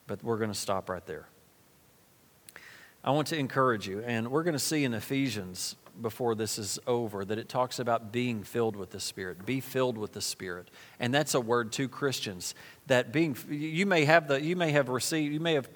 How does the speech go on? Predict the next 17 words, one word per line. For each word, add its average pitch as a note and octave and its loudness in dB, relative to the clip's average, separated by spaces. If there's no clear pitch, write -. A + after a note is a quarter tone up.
come D3+ 2
up D3 2
front C#3 2
and A#2+ -2
had C3+ -2
someone C#3 0
pray D3 2
for C#3+ -4
you B2+ 0
to A#2 -2
receive A#2+ -4
the A#2 -6
baptism A#2 0
in G#2+ -6
the G2 -6
Holy G#2 -6
Spirit. F#2 -6